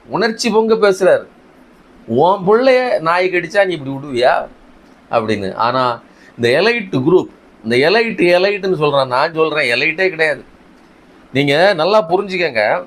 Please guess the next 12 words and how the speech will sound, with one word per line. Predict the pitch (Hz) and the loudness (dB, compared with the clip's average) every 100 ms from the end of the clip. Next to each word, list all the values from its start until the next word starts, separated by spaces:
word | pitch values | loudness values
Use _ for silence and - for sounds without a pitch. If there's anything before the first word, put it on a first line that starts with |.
| - _ - _ _ _ - - _ - _ _ _ | -14 _ -20 _ _ _ -20 -20 _ -20 _ _ _
பார்ப்பனர்கள் | 131 156 214 214 196 190 185 180 | 2 4 2 0 2 2 2 2
தான் | 214 | 0
இந்த | 190 160 | 0 0
ப்ளூ | 175 202 | 2 2
கிராஸ்ல | 185 175 170 180 180 | 2 0 2 -2 0
பெரும்பகுதி | 175 214 226 220 226 220 | 0 2 2 2 2 0
இருக்கிறார்கள். | 196 190 175 123 - - - - - - _ - _ - - - _ - - | 0 0 -2 -4 -14 -20 -20 -20 -20 -20 _ -20 _ -20 -20 -20 _ -20 -12
ஜீவகாருண்யம்ங்கிற | 110 185 220 208 202 196 190 190 202 202 190 180 | -2 2 4 4 6 4 4 2 0 2 2 2
பேர்ல | 147 165 156 143 139 156 165 139 | 2 2 2 0 2 2 0 0
நாயை | 123 151 190 208 208 208 185 | 0 2 2 2 0 0 2
பாதுகாக்கணும், | 180 180 175 165 160 151 117 | 2 4 2 2 0 -2 0
மக்கள் | 117 131 - 196 | -2 -4 -4 0